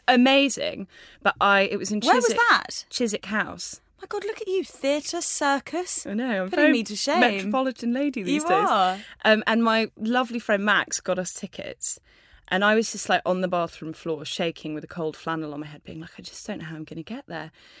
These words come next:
Speaker 1: And I was like, "I've gotta go," because I love Gifford Circus. It's the most amazing day out, and it's always the most
Speaker 2: So
Speaker 1: beautiful
Speaker 2: jealous.
Speaker 1: show.
Speaker 2: Why didn't you invite me?
Speaker 1: 'Cause Max organised it. All these lovely men in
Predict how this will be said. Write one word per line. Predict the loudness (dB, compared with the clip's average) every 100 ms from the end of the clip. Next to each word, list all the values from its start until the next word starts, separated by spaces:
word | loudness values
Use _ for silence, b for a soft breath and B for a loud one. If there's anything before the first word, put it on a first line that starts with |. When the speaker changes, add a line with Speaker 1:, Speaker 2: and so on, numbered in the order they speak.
| b
Speaker 1:
And | b
I |
was | -6 -6
like, | -6
"I've |
gotta | -2 0
go," | 2 2
because | 2 2
I | 4
love | 6 8 6 4 0
Gifford | -6 -6
Circus. | -2 2 2 0 -6 -6
It's | -6 -6
the | -4
most | -4 -4
amazing | -4 -2 2 4 4 2 -2 -4
day | -2 0
out, | 0 -2
and |
it's | -6 -4
always | -4 -4
the |
most | -4 -4 -8
Speaker 2:
So | -6 -4
Speaker 1:
beautiful | -2 -2 -4
Speaker 2:
jealous. | -4 -6 -6
Speaker 1:
show. | -2
Speaker 2:
Why |
didn't | -2 -2
you | -6
invite | -8 -10 -10
me? | -8 -8 -10 -16 -18 -12
Speaker 1:
'Cause | -6
Max | -4 -4 -4
organised | -8 -8 -10 -10 -12
it. | -14 -16 _ -10
All | -6
these | -4
lovely | -6 -4 0
men |
in | 6